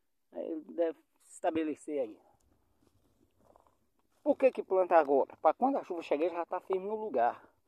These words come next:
Por que que eu plantei? Ó, agora eu vou como é que tá bonito. Plantado pra quando já tá estabelecido. Quando a chuva chegar, ele dá o up, né? Ele cresce. Ó, esse aqui é arco-íris. É, é. Arco-íris.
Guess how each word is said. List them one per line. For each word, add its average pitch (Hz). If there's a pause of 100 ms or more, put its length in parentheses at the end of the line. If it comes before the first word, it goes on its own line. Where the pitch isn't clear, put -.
(440)
Por 285
que 214
que -
eu 165
plantei? 143
Ó, 127
agora 151
eu 143
vou 131
como 143
é 135
que -
tá 147
bonito. 127 (600)
Plantado 170
pra 131
quando 160
já 147
tá 156
estabelecido. 170
Quando 185
a 147
chuva 143
chegar, 156
ele 147
dá 151
o 165
up, 185 (280)
né? 170
Ele 160
cresce. - (1120)
Ó, 127
esse 151
aqui 156
é 156
arco-íris. 185
É, 151 (460)
é. 151 (840)
Arco-íris. 185